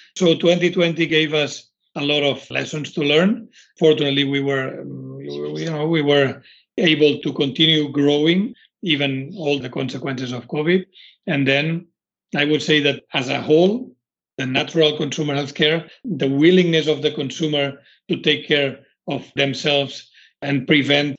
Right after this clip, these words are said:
in a more natural way, it's not only continuing, but even reinforced with the pandemic, because I think consumers have even noticed more this need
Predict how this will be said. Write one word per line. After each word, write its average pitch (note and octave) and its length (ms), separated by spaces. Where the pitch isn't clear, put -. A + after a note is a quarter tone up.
in D3 120
a C#3 60
more C#3 200
natural E3 540
way, D#3+ 420
it's C#3+ 160
not D3 140
only C#3+ 320
continuing, F3+ 540
but D3+ 220
even D3 240
reinforced C3+ 800
with C3 100
the C3+ 120
pandemic, C#3+ 500
because C#3+ 280
I B2+ 100
think C3+ 220
consumers C3+ 600
have - 180
even C#3 320
noticed D3 420
more D3 480
this C#3+ 280
need C#3 340